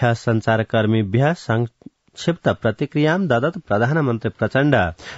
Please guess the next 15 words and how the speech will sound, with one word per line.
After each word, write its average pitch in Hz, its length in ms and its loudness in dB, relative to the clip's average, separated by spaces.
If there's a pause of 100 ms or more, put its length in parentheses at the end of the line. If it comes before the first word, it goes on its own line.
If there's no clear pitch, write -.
राष्ट्रिय 135 420 2
स्वतन्त्र 131 520 0
दलेन 120 360 2
उत्थापितायाः 131 880 0
याचनायाः 113 720 2
सन्दर्भे 127 560 0
सर्वैः 113 500 2 (120)
पक्षैः 160 380 0
सह 170 220 0
संवादो 113 680 2 (280)
विधीयते, 180 600 2
समस्या 135 560 0
च - 120 -2
समाधीयते 131 880 0
इत्यभाषत। 104 1040 0